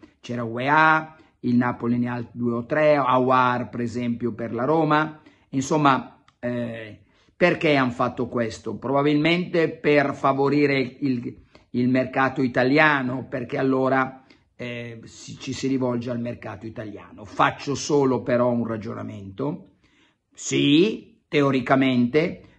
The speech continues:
perché uno va sul mercato italiano e va a cercare un giocatore come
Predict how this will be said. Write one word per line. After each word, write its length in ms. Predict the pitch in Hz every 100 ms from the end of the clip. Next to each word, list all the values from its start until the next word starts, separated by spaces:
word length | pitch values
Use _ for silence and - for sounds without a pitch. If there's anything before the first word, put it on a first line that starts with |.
| -
perché 340 | 139 135 143
uno 320 | 147 196 170
va 240 | 131 156 170
sul 240 | - 165
mercato 500 | 139 135 - 160 156
italiano 840 | 139 143 143 156 151 127 120 104 - _ _ -
e 140 | 139
va 100 | 139
a 80 | 147
cercare 560 | 151 147 - 160 143 135
un 160 | 127
giocatore 840 | 123 131 135 160 151 131 123 - _ _ _ -
come 640 | 147 151 143 127 120 -